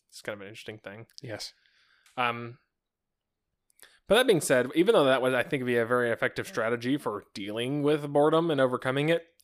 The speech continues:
Speaker 1: I think the more common route that a lot, lot of human beings,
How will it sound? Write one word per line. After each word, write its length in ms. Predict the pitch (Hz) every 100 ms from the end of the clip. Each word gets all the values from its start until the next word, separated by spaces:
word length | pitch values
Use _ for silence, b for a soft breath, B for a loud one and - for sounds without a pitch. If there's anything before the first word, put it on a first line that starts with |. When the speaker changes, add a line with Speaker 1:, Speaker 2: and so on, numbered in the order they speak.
| -
Speaker 1:
I 80 | 143
think 240 | 185 156 - _
the 200 | 160 135
more 180 | 135 117
common 360 | - 202 156
route 300 | 135 120 120
that 80 | 127
a 60 | 117
lot, 460 | 123 143 156 151
lot 220 | 127 143 170
of 100 | 139
human 200 | 143 131
beings, 440 | 123 120 120 -